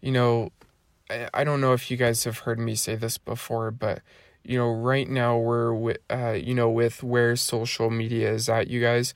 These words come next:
it's just kind of barely scratching the surface of the potential of what it has or what it could become,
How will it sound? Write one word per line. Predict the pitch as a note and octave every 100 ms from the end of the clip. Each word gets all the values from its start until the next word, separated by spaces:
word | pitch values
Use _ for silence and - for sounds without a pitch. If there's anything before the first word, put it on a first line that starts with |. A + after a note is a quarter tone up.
| - - - -
it's | B2+
just | G3 F3+
kind | - E3+
of | C3
barely | B2 A#2 B2 A#2
scratching | - - A2 - A#2+
the | A2+
surface | - G#2 G#2+ - G#2 - -
of | G#2
the | A2
potential | F#2 G#2 - G#2 A2 - G#2
of | G#2+ -
what | A2+
it | G#2 C2+
has | A2+ A2 A2 A2+
or |
what | A2+ A2+
it | F#2+ -
could | A2+ A#2
become, | A2 - A2 A2+ A2